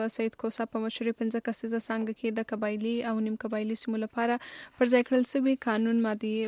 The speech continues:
په اړه قضیه اوریدنه سوې ده. اوریدنې په مهال سرکاري وکیل منلی چې صوبایي حکومت د بندیخانو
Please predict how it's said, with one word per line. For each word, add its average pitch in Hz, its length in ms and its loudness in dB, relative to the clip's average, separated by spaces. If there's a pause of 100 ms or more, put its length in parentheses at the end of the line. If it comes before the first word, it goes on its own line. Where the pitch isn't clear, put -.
(120)
په 208 140 0
اړه 214 340 -2
قضیه 214 400 -2 (540)
اوریدنه 214 480 -2
سوې 214 260 0
ده. 214 140 0
اوریدنې 214 400 0
په 214 100 -2
مهال 214 240 -2
سرکاري 220 480 -4
وکیل 226 320 -2
منلی 240 320 2
چې 240 380 -2
صوبایي 214 340 -2
حکومت 220 500 -2 (400)
د 240 140 6
بندیخانو 262 500 6